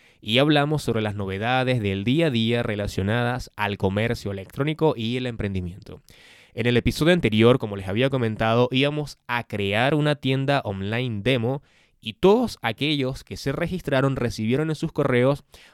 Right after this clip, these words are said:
material, un breve video explicativo y un pequeño regalo, eh, que eran emails con un mejor diseño de los que trae PrestaShop. O sea, ya saben, me refiero a los emails transaccionales, ¿ok?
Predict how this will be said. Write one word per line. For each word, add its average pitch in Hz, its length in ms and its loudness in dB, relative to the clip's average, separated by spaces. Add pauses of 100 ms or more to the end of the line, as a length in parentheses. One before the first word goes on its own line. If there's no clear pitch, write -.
material, 131 600 0 (240)
un 131 220 -4
breve 165 320 6
video 127 260 4
explicativo 127 720 0
y 135 140 -2
un 196 160 -2
pequeño 180 400 2
regalo, 143 480 2 (500)
eh, 139 120 -2
que 165 100 2
eran 185 140 -2
emails 135 640 -4
con 107 260 -2
un 160 220 -2
mejor 127 500 -4
diseño 131 420 -2
de 123 80 0
los 107 140 0
que 107 160 -8
trae 120 340 -2
PrestaShop. 101 680 -10
O - 60 -18
sea, 90 120 -12
ya 98 140 -12
saben, 101 320 -4
me 95 80 -8
refiero 135 560 -2
a 107 80 -4
los 110 300 -6
emails 120 560 -2
transaccionales, 101 720 -8
¿ok? 101 120 -8